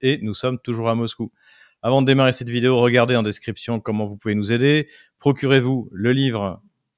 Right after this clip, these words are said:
noir de la gauche française ou Ukraine, Pourquoi la France s'est trompée. Procurez-vous également un V P N pour contourner la censure d'Emmanuel Macron. Nous avons un partenariat avec, euh, CyberGhost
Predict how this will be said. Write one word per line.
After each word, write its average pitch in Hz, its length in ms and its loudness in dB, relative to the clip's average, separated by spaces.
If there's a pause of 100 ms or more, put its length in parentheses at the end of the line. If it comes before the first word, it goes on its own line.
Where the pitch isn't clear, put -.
(160)
noir 120 440 2
de 110 120 -4
la 104 240 2
gauche 104 180 -4
française 110 400 -4
ou 98 140 -4
Ukraine, 113 340 -2
Pourquoi 113 460 -4 (360)
la 107 200 -2
France - 400 -4
s'est - 180 -6
trompée. 139 720 0 (460)
Procurez-vous 147 440 4
également 147 300 6
un - 20 4
V 151 140 4
P 147 140 0
N 139 180 6
pour 117 160 -8
contourner 123 560 0
la 113 140 0
censure 113 480 -6
d'Emmanuel 110 240 0
Macron. 104 480 -2
Nous 123 240 -2
avons 110 420 0
un 117 160 -6
partenariat 101 720 -4 (380)
avec, 117 380 -2
euh, 110 120 -4
CyberGhost 117 840 -6